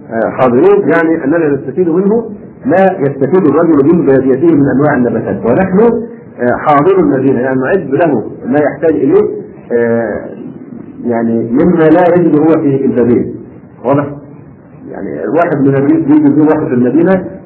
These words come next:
بتاع الريف بيأتي ببعض الهدايا لأهل المدينة، آه، من، من هم هنا أو بنفس الصورة. واضح؟ ولما بيجي يمشي أهل الحضر بيزودوه كهدايا، آه، يعني إيه، في مقابل ذلك أمور من، مما ليس موجودا في السلف بشيء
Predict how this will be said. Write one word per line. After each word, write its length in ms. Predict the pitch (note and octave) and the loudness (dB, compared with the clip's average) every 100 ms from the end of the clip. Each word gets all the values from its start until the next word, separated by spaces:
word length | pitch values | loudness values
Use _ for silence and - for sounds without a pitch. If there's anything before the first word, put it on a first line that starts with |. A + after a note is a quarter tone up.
| - B2 | -10 -4
بتاع 180 | E3+ F3+ | 0 2
الريف 160 | E3+ E3+ | 4 4
بيأتي 720 | D4 - - F#3+ F3+ - A#2 | 4 2 2 2 0 -2 -6
ببعض 340 | B2+ D#3 D3+ C3 | -2 2 2 0
الهدايا 720 | B2 A#2+ A#2 C#3 D#3+ F3 - - - B2 | 0 0 0 0 2 0 -2 -10 -8 -2
لأهل 280 | A#2 C#3+ | 2 2
المدينة، 540 | B2 A2+ A#2+ E3 - - - - - - - | 0 0 2 2 2 -2 -8 -16 -20 -20 -12
آه، 200 | G2 G2+ | -4 0
من، 360 | C3 D#3+ E3+ D3 | 2 2 2 2
من 60 | D#3 | 2
هم 160 | G#3 G3+ F#3 F#3 | 4 4 4 4
هنا 360 | C#3+ C3+ G2+ - - - - B2 | 4 2 0 -6 -10 -14 -6 -4
أو 120 | A#2+ | -2
بنفس 340 | A2+ B2+ C3+ | -2 -2 -2
الصورة. 320 | A#2+ - G#2+ | -4 -4 -2
واضح؟ 260 | A2 C#3+ D3 - - - | 0 0 -2 -8 -16 -4
ولما 320 | A#2 E3+ E3 | 0 2 2
بيجي 180 | E3 - | 2 4
يمشي 640 | A3 F3 D3+ F#3 F3+ - - | 4 2 0 0 0 -4 -2
أهل 300 | D#3+ D#3 C3 | 0 2 2
الحضر 560 | A#2+ A#2 D3+ E3 E3+ | 2 0 0 0 2
بيزودوه 720 | C#3+ C3+ A#2+ B2+ B2+ F3+ F#3+ - - - | 2 2 4 4 4 2 2 -2 -10 -8
كهدايا، 640 | C3 B2 A#2+ D3+ E3+ E3+ - - - - - - G2 | -4 -2 0 2 2 0 -6 -12 -18 -20 -20 -20 -12
آه، 580 | G#2 G2 G2 F#2 B1+ B1 | -10 -8 -10 -10 -10 -8
يعني 260 | A2+ A2+ | -4 -2
إيه، 500 | B2 C#3 C#3+ C#3 - G#2+ | 0 0 0 -4 -6 -2
في 60 | |
مقابل 360 | B2 A#2 D3+ C#3+ A#2+ | -2 0 2 4 4
ذلك 280 | D3 D#3+ F3 | 2 2 2
أمور 460 | F3+ C3+ C#3 F3 D3+ | 0 2 2 4 2
من، 460 | D3+ D#3+ - - | 2 0 -4 -4
مما 240 | C3+ E3 D3 | -2 2 2
ليس 240 | D3+ D3 | 2 0
موجودا 360 | A#2 C3 C3+ - | 0 2 2 0
في 60 | |
السلف 320 | A2+ - F3+ G#3+ | -2 0 0 2
بشيء 260 | C3 - | 0 2